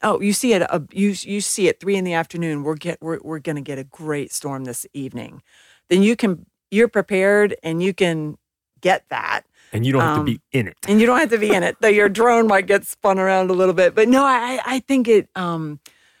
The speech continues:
Speaker 1: well, yeah, yeah, I, I'm, I just love aerial photography and, and shooting it myself. So I, I'm psyched that the photographers have, um, a lot of them have embraced this skill.
Speaker 2: Well, let me ask you this. So, like,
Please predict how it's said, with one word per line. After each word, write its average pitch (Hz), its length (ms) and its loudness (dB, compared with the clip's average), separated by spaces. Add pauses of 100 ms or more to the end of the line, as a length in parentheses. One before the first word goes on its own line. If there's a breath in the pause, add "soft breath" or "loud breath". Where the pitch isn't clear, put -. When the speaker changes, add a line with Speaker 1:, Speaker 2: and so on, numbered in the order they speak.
(640 soft breath)
Speaker 1:
well, 165 300 0
yeah, 147 320 -2
yeah, 156 140 0
I, 156 140 0
I'm, 156 240 -4
I 160 100 -4
just 143 220 -12
love 143 420 -6
aerial 143 300 -6
photography 156 720 -2
and, 147 240 -2
and 151 160 -6
shooting 143 320 -4
it - 120 -10
myself. 175 460 0
So 160 280 2
I, 147 260 -2
I'm 139 320 -10
psyched - 500 -4
that - 180 -4
the 147 80 -12
photographers 139 520 -10
have, 131 480 -10
um, 131 400 -14
a 151 60 -18
lot 143 220 -4
of 147 100 -6
them 143 180 -10
have 131 280 -12
embraced 143 580 -10
this 139 160 -12
skill. 135 500 -12 (340)
Speaker 2:
Well, 139 140 0
let 175 80 -4
me 233 180 -6
ask - 180 -14
you 165 60 -6
this. 135 120 -4
So, 139 100 -4
like, 120 260 -4